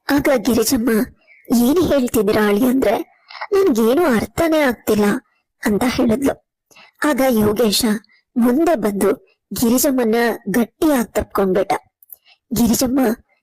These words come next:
ಇದೇನ್ ಮಾಡ್ತಿದ್ರಾ ನೀವು? ನೀವು ನನ್ ಮಗಳ ಗಂಡ, ಈ ರೀತಿ ಎಲ್ಲ ನೀವ್ ಮಾಡೋದು ತುಂಬಾ ದೊಡ್ಡ ತಪ್ಪು"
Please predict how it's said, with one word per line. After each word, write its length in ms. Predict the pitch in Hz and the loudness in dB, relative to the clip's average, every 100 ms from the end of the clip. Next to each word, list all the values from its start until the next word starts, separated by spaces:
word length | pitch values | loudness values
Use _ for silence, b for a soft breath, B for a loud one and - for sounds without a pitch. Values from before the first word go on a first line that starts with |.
| - 381 | -4 -2
ಇದೇನ್ 400 | 392 233 247 392 | 0 0 2 2
ಮಾಡ್ತಿದ್ರಾ 560 | 349 285 359 208 226 226 | 0 0 -2 -2 -2 0
ನೀವು? 500 | 254 247 240 - _ _ _ _ - | 0 0 -2 -4 _ _ _ _ -8
ನೀವು 340 | 262 277 277 311 | 0 2 2 0
ನನ್ 280 | 339 277 220 | 0 0 0
ಮಗಳ 240 | 202 262 | 0 0
ಗಂಡ, 340 | 311 220 214 233 214 - _ _ _ - | 0 0 0 -2 -2 -10 _ _ _ -8
ಈ 220 | 220 254 | 0 2
ರೀತಿ 320 | 359 359 320 311 | 2 2 2 2
ಎಲ್ಲ 160 | 277 277 285 b b - | 2 0 -2 b b -2
ನೀವ್ 160 | 427 370 | 2 2
ಮಾಡೋದು 520 | 226 233 294 226 269 | 2 2 0 0 -2
ತುಂಬಾ 380 | - 302 294 311 | 0 -2 0 0
ದೊಡ್ಡ 380 | 247 214 196 349 | 0 -2 0 -2
ತಪ್ಪು" 680 | 359 220 220 - 269 - | -2 -4 -6 -4 -2 -2